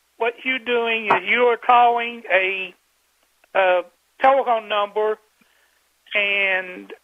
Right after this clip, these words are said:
they are going into, uh, Uber or Lyft and finding you, finding you a ride. The, the restaurants work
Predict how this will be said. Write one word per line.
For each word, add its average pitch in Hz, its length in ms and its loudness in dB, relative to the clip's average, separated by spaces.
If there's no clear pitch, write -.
they 233 520 0
are 196 240 2
going 233 680 0
into, 208 840 -4
uh, 185 160 4
Uber 240 500 -2
or 202 120 0
Lyft 226 520 0
and 185 260 -8
finding 226 360 0
you, 202 280 -2
finding 226 300 2
you 202 160 -4
a 185 60 -2
ride. 180 400 4
The, 196 280 -4
the 196 140 0
restaurants 254 680 0
work 208 280 0